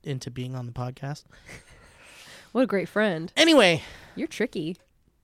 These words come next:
Speaker 1: Something I was gonna say about that Resistance area when you walk into Galaxy's Edge.
Speaker 2: Please.
Speaker 1: It was a religious experience for me. The whole thing.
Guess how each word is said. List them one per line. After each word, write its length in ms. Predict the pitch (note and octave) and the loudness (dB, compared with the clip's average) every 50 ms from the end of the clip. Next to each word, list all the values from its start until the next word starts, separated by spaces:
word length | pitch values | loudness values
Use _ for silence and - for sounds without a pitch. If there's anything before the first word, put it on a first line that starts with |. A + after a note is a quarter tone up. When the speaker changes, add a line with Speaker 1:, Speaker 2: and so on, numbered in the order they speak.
| - - - | -14 -8 -4
Speaker 1:
Something 340 | - - C#3+ F3 F3+ E3 | -2 2 2 4 4 4
I 40 | C3 | 4
was 100 | A#2 G#2 | 2 0
gonna 140 | A#2 A#2+ A2+ | 0 0 0
say 180 | - - A#2+ A2+ | 0 0 0 0
about 200 | A2+ A2+ A2 - | 0 0 -2 -2
that 160 | A2 G#2 - | -6 -6 -6
Resistance 640 | A2+ A2+ G#2+ A2 A2 G#2+ - - - A#2+ C3 - - - | -6 -6 -6 -6 -6 -6 -6 -6 -6 -6 -6 -6 -6 -6
area 420 | - C3+ B2+ C3 C#3 C#3+ D3+ D3 | -4 -2 -2 -2 -2 -2 -2 -2
when 120 | C3 A#2 A2+ | -2 -2 -2
you 100 | A2+ A2 | -2 -2
walk 380 | A2 A2+ A2+ A#2 A2+ A2+ - | -4 -4 -4 -4 -6 -6 -8
into 320 | F2+ G#2+ A#2 A2+ A#2 B2 B2 | -8 -6 -6 -4 -4 -4 -4
Galaxy's 500 | B2 B2 B2+ C3 C3 - - C3 C3 C#3 | -4 -4 -6 -6 -6 -6 -6 -6 -4 -4
Edge. 320 | B2+ B2+ C3+ C#3+ D3 - - _ _ - - - _ _ _ _ _ | -2 -2 -2 -4 -6 -10 -18 _ _ -20 -20 -20 _ _ _ _ _
Speaker 2:
Please. 380 | - - F3 F3 E3 D#3+ D#3 D#3 - | -16 -12 -12 -10 -10 -12 -6 2 6
Speaker 1:
It 60 | F#3 | 6
was 160 | G#3+ A#3+ G3+ | 8 8 8
a 60 | G#3 | 8
religious 480 | F3 D#3 C#3+ C#3 C3 A#2+ A#2+ A#2 - - | 6 6 4 4 2 0 0 -4 -6 -6
experience 640 | G#2+ - - - G#2+ G#2+ G#2 A2+ A2+ A#2 B2+ - - | -6 -8 -8 -8 -8 -10 -12 -14 -16 -16 -16 -16 -16
for 140 | - - | -16 -18
me. 240 | - - - D#3 - _ - - - | -20 -20 -20 -20 -20 _ -20 -6 2
The 120 | D#3+ F3 C#3 | 2 4 6
whole 240 | E3 F#3 F3+ E3+ | 6 6 6 6
thing. 240 | - - A2+ - C#3 | 4 0 -6 -12 -14